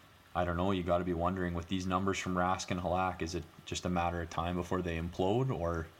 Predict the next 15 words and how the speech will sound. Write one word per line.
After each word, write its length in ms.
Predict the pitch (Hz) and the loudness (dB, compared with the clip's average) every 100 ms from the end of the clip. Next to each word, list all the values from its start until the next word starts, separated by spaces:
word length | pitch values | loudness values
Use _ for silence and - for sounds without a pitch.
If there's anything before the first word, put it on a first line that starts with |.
| - | -8
are 80 | 90 | -2
they 100 | 90 | 0
gonna 200 | 90 87 | 0 0
be 100 | 85 | -2
serviceable 560 | 80 87 82 80 - 71 | -2 -2 -2 -4 -6 -2
enough 220 | 85 82 | 0 0
to 80 | - | -2
get 180 | 82 78 | -4 -4
them 100 | 80 | -4
through 140 | 82 | -2
the 60 | 82 | 0
rest 220 | 82 78 | -2 -2
of 40 | 73 | -6
the 40 | 73 | -4
season? 380 | 76 71 76 | -4 -4 -6